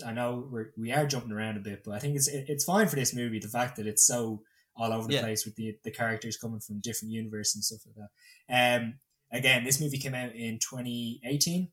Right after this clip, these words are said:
Speaker 2: Yeah,
Speaker 1: did I
Speaker 2: yeah,
Speaker 1: say?
Speaker 2: yeah.
Speaker 1: Yeah. End of twenty eighteen, yeah. Uh, same year as Black Panther. But again, I think it's just great to see the progression in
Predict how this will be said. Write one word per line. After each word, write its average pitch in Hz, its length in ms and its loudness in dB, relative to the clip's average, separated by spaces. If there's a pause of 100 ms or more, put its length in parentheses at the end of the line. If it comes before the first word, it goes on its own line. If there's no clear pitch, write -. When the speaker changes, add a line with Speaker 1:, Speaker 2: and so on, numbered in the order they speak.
Speaker 2:
Yeah, 156 120 4
Speaker 1:
did - 20 6
I 139 40 6
Speaker 2:
yeah, 123 60 2
Speaker 1:
say? 156 180 -2
Speaker 2:
yeah. 107 60 -8 (260)
Speaker 1:
Yeah. 117 200 -4 (560)
End 120 140 -2
of 117 60 0
twenty 117 180 -2
eighteen, 113 240 -2
yeah. 135 160 -6 (720)
Uh, 120 40 2
same 147 300 6
year 143 160 6
as 131 100 2
Black 127 220 2
Panther. 120 400 -4 (300)
But 131 100 0
again, 131 300 4
I 120 80 2
think 139 160 0
it's 131 140 6
just 139 180 4
great 123 220 4
to 117 60 2
see 117 580 4 (220)
the 113 60 -4
progression 117 760 2
in 107 500 -4